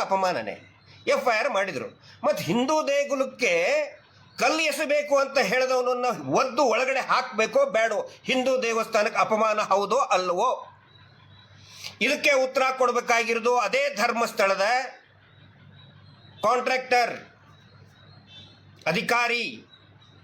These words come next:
ನಕಲಿ ದೇವಮಾನವ, ಫೋರ್ ಟ್ವೆಂಟಿ ದೇವಮಾನವ ಉತ್ತರ ಕೊಡಲೇಬೇಕು.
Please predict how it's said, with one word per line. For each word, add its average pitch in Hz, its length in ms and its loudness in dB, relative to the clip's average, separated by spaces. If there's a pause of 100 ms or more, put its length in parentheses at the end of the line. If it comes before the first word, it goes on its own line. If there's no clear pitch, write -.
(680)
ನಕಲಿ 220 480 0
ದೇವಮಾನವ, 233 760 2
ಫೋರ್ 254 280 0
ಟ್ವೆಂಟಿ 233 420 0
ದೇವಮಾನವ 220 640 2 (280)
ಉತ್ತರ 220 260 0 (160)
ಕೊಡಲೇಬೇಕು. 214 1000 0